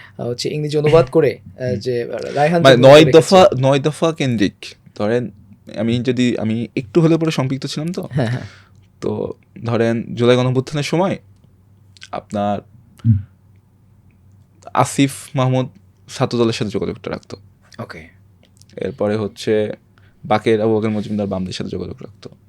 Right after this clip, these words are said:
Speaker 1: হুম।
Speaker 2: আব্দুল কাদের ছাত্র শিবিরের সাথে যোগাযোগ রাখতো।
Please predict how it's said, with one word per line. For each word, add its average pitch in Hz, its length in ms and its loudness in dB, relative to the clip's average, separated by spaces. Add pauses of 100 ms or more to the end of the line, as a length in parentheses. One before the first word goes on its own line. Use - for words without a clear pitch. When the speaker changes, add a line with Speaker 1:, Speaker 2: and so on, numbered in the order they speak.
(220)
Speaker 1:
হুম। 95 160 -10 (320)
Speaker 2:
আব্দুল - 260 -10
কাদের 101 380 -2 (420)
ছাত্র - 220 -14
শিবিরের 113 140 -4
সাথে 107 160 -6
যোগাযোগ 95 320 -8
রাখতো। - 260 -16